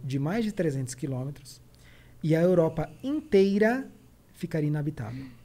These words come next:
Tem ideia do que ainda a Europa inteira se tornar inabitável?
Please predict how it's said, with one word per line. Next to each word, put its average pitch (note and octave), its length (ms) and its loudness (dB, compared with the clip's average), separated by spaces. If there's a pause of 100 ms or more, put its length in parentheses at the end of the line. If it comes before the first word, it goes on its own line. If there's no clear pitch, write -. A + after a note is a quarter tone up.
(1040)
Tem G#3+ 100 0
ideia D#3+ 180 2
do D#3+ 60 -4
que D3+ 120 -4
ainda C#3+ 240 0
a D3+ 60 -4
Europa C#3+ 360 0
inteira G3 540 2
se - 140 -10
tornar C3+ 260 -4
inabitável? B2 600 -4